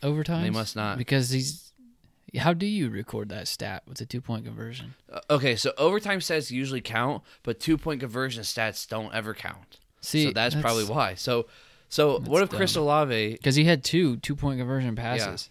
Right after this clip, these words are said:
Speaker 2: but so they don't, they don't count.
Speaker 1: Okay, so on the stats that counted, did you know how many passing yards Illinois had?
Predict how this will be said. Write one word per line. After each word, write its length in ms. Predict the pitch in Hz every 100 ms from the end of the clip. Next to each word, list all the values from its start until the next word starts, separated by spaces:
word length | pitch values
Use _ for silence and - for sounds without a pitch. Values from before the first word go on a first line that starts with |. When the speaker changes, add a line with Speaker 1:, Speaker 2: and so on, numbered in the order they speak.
| -
Speaker 2:
but 320 | 110 113 -
so 100 | 113
they 80 | 117
don't, 220 | 110 98
they 80 | 110
don't 120 | 110
count. 220 | 123 104 - _
Speaker 1:
Okay, 260 | 123 113 101 _ _ -
so 380 | - 156 151 - _ _ _ _ _ _ _ _ _ _ _ _ _
on 140 | - 143
the 60 |
stats 360 | 131 - 156 -
that 120 | 110
counted, 400 | - 95 98 113 - _ _ - _ _ - - _ -
did 60 | 139
you 160 | 147
know 100 | 170
how 60 | 170
many 180 | 165 - _ _ _ _ _ _ -
passing 440 | - 113 - 139
yards 280 | 139 135 143
Illinois 320 | 139 135 139
had? 280 | 135 139 139